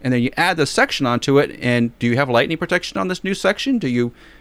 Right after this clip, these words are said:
have a cable you have to connect internally? I've seen it where they've actually cut open the existing blade, like a make, they basically take a s-, saw and cut an opening in it to make it a, a connection between the extension. It's like adding, it's like an extension cord <laughs> kind of thing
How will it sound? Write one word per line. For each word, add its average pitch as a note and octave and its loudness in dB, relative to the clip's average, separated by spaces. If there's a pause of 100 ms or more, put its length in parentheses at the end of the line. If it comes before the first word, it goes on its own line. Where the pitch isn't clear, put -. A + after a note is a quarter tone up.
(500)
have B2 0
a A#2 -2
cable F#3+ 0
you G#3 2
have A3 0
to G#3 -4
connect G#3 -2
internally? A3 0
I've C#3 2
seen G#3+ 2
it G#3 0 (300)
where E3 6
they've D#3+ 4
actually D#3+ 2
cut F#3+ 4
open E3+ 2
the C#3 4 (100)
existing C#3+ 0
blade, C#3+ 4
like B2+ 2
a A2 4
make, B2+ -2
they A#2 -2
basically A#2 -4 (180)
take C#3+ -2
a - -10
s-, - -8 (160)
saw B2 2
and A2 -4
cut D3+ 2
an A#2 2
opening C3 2
in G#2+ 0
it A#2 -2
to A#2 0
make A#2+ 0
it A2+ 2 (120)
a, - -14
a - -14
connection B2 0 (220)
between D#3 4
the B2+ 4
extension. D#3 2
It's B2 -2
like A#2+ -2 (260)
adding, A2+ 0
it's G#2+ -8
like A#2 -2
an A2 -2
extension D3+ 0
cord A#2+ 0
<laughs> - -8
kind C3+ 2
of B2+ 0
thing C3 4